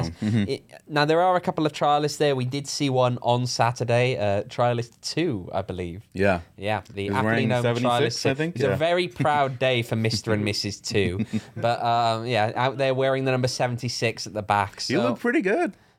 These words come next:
Speaker 1: He looked
Speaker 2: You know,
Speaker 1: all right. He
Speaker 2: didn't
Speaker 1: did
Speaker 2: look
Speaker 1: look
Speaker 2: out of
Speaker 1: all right
Speaker 2: place to
Speaker 1: out
Speaker 2: me.
Speaker 1: there. No,
Speaker 2: Yeah.
Speaker 1: he didn't. But, um, we'll have to see. I mean, we've seen a lot of trialists come in at centre back before, and, and
Speaker 2: Mm.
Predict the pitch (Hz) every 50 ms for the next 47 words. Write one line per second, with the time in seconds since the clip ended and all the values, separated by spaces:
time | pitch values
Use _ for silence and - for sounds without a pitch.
0 | - - 202 277 370 415 403 - 381 381 320 285 330 392 370 - - - 117 127
1 | 135 156 165 165 175 170 180 - 147 127 117 - 196 196 - 156 160 196 220 247
2 | - - - 120 120 120 147 185 226 254 277 277 277 294 285 269 165 - - -
3 | - 139 151 156 - - 143 147 147 147 147 151 147 131 - - 98 127 139 147
4 | 151 165 165 160 - - 123 117 - - 156 143 117 120 123 117 117 120 120 -
5 | - - - 139 131 123 - - - - - - 120 135 147 165 156 - 180 160
6 | 151 147 147 - - 147 131 123 127 120 - - 123 120 113 - 113 110 110 -
7 | 113 110 101 - - 113 110 113 120 120 117 104 98 95 95 98 101 101 - 90
8 | 101 98 92 90